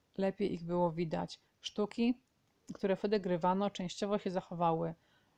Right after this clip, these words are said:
Są wśród nich utwory tchnące wspaniałą, uroczystą powagą. To tragedie, ale grano też sztuki zabawne, wyśmiewające poszczególnych Ateńczyków. Bardzo zjadliwe, dowcipne i błyskotliwe. Te sztuki to komedie.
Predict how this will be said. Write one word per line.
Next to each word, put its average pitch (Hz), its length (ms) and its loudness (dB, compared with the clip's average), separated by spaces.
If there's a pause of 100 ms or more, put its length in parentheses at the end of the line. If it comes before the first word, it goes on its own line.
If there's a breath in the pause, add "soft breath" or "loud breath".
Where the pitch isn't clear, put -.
(140 soft breath)
Są 226 280 -2
wśród 202 280 -2
nich 196 200 0
utwory 196 540 2
tchnące 185 460 -4
wspaniałą, 185 680 2
uroczystą 175 460 -4
powagą. 165 540 -2
To 202 100 -8
tragedie, 160 600 0 (300 soft breath)
ale 392 180 4
grano 233 260 2
też 220 120 0
sztuki - 260 -6
zabawne, 196 600 4 (320 soft breath)
wyśmiewające 196 760 2
poszczególnych 185 680 -2
Ateńczyków. 170 720 -4 (400 loud breath)
Bardzo 180 320 0
zjadliwe, 180 580 0
dowcipne 180 640 -4
i 170 60 -2
błyskotliwe. 165 720 -4 (380 soft breath)
Te 269 120 4
sztuki 190 320 -6
to 190 120 -2
komedie. 165 580 -2